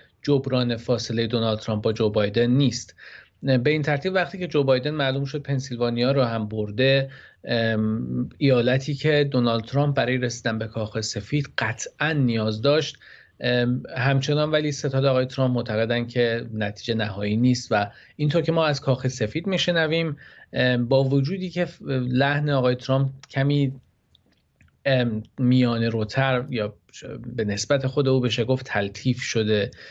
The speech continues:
ام، ولی همچنان او اد-، ادعا داره که او بوده که پیروز شده و در دادگاه‌ها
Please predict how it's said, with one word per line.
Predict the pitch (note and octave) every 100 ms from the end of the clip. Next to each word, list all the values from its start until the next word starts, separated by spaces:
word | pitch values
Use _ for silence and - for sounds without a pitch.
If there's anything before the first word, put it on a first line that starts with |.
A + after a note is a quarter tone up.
| - - -
ام، | C3 A#2+ A#2 A2+
ولی | C3+
همچنان | D3+ C#3+ B2+ - C#3 C#3+
او | D3+ D3+ D3
اد-، | C#3+ C3 -
ادعا | C3 - B2
داره | B2 C3+
که | C3+ D3
او | D3+
بوده | D3 C#3+ C3+
که | C3
پیروز | - B2+ A#2+
شده | A#2 B2 A2+ A2+ A2 - - _
و | B2
در | A#2 A2
دادگاه‌ها | A2 A2+ A2 A2+ B2 A2 G2+ C3 C#3+ C#3